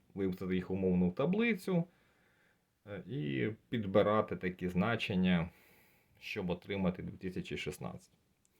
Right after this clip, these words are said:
Це теж спосіб, але, е, я пропоную міркування, які виникли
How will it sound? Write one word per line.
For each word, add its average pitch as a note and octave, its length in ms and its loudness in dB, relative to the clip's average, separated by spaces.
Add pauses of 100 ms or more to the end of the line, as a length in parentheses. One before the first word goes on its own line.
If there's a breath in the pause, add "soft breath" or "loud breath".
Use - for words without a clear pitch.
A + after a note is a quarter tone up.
(300 soft breath)
Це D#3+ 160 0
теж G2+ 280 0
спосіб, - 500 -4
але, D3+ 320 2 (280)
е, F2 340 -2 (720)
я F#2+ 160 -4
пропоную F2 580 -2
міркування, A#2+ 640 -2
які F#2 300 -6
виникли F2+ 680 -4